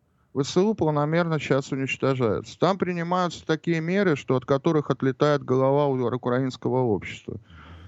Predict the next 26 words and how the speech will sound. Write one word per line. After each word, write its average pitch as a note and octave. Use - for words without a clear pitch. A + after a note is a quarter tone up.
<coughs> D3
Ребята E3
донецкие E3
кое-какие D3
там C3
имеют, F#3
ну, D3
у B2
них C3+
же -
по D3+
родственникам B2+
есть F3
там A#2+
контакты A2+
и -
всё, F2
да? C3
Вот, C3+
э, D3
даже -
такой G3+
вот D#3+
элемент, D#3
э, G#2+
глупенький. A#2+